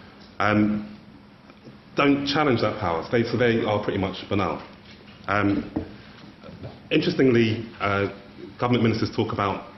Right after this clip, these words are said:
not that everyday multiculturalism, they talk about this mythical states multiculturalism. Uh, and, uh, it, it's never existed, by the way,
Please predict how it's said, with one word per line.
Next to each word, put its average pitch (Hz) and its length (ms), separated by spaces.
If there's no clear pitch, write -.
not 147 240
that - 260
everyday 107 320
multiculturalism, 92 640
they 101 80
talk 117 200
about 98 200
this - 100
mythical 104 480
states 120 320
multiculturalism. 90 800
Uh, 90 400
and, 107 280
uh, 107 80
it, 120 180
it's 139 180
never 120 180
existed, 90 500
by 85 100
the 82 60
way, 80 180